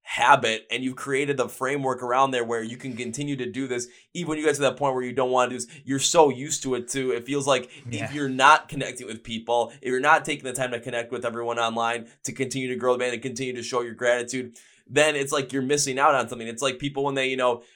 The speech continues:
Speaker 1: when you're so into going to the gym, working out, and you miss that workout, it's like you just don't feel right because you missed out on something that gives you such mental positivity.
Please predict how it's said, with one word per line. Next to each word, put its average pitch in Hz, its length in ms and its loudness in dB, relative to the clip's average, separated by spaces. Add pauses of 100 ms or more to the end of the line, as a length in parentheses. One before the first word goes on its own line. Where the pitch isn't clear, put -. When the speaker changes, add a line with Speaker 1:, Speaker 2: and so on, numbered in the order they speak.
Speaker 1:
when 139 180 0
you're 139 100 -4
so 147 300 4
into 139 300 0
going 135 280 -2
to 127 80 -2
the 123 60 -6
gym, 123 300 -2
working 127 320 -4
out, 127 220 2
and 120 120 -8
you 117 80 -10
miss 127 240 -2
that 117 260 4
workout, 123 380 0
it's 113 140 -8
like 113 260 -2 (160)
you 143 100 -10
just 165 220 -4
don't 156 200 4
feel 147 320 0
right 131 240 2
because 127 380 -6
you - 80 -12
missed 131 240 -6
out 135 140 2
on 123 80 -6
something 123 260 -8
that 113 280 -4
gives 123 200 -8
you 117 100 -14
such 127 320 -2
mental 120 420 -6
positivity. 117 920 -2